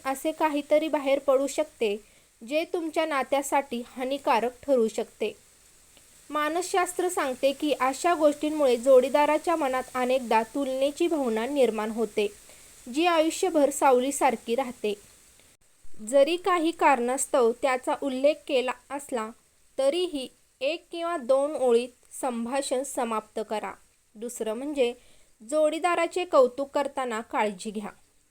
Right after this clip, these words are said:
तुमच्या जोडीदाराच्या मित्राची स्तुती सावधगिरीने करा. तुम्हाला तुमच्या जोडीदाराचा एखादा मित्र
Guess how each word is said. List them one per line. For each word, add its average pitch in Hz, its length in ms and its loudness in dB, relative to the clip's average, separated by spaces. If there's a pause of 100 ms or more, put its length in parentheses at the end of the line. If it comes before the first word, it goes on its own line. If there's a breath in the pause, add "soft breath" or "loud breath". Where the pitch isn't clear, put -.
(500)
तुमच्या 339 360 -2
जोडीदाराच्या 320 760 0
मित्राची 269 500 -4
स्तुती 247 500 -10
सावधगिरीने 262 880 -2
करा. 233 300 -4 (1400)
तुम्हाला 320 420 -2
तुमच्या 359 400 -2
जोडीदाराचा 302 920 2
एखादा 262 480 0
मित्र 277 420 0